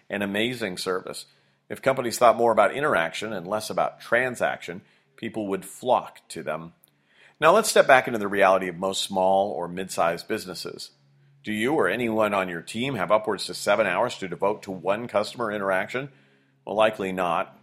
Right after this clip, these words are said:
nor am I proposing this to be your litmus test to determine if you're delivering perfect service.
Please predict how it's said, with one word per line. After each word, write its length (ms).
nor 200
am 80
I 100
proposing 540
this 160
to 80
be 80
your 120
litmus 400
test 300
to 60
determine 420
if 160
you're 100
delivering 540
perfect 380
service. 480